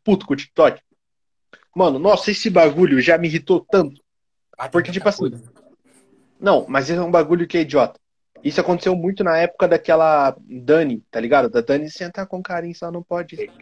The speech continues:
Speaker 1: Mano, tipo assim, os caras chegavam pra gente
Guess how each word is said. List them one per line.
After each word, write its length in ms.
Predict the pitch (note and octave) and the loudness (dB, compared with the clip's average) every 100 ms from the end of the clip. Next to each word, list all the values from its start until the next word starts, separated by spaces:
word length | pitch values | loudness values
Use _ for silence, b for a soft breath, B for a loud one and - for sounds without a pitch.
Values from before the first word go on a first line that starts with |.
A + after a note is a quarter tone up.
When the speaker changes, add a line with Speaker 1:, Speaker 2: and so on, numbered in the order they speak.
| b b b _ _ | b b b _ _
Speaker 1:
Mano, 380 | G3 G3 B2 - _ _ _ | 4 4 4 -4 _ _ _
tipo 200 | - A#3 | -6 0
assim, 320 | A3 - C3+ G2 | 0 0 -6 -6
os 120 | C3+ | -6
caras 240 | - F3 | 0 0
chegavam 360 | F3 E3 D#3 D#3 | 0 2 4 4
pra 180 | D3 B2+ | 0 -2
gente 360 | D3 C3 - | -2 -6 -12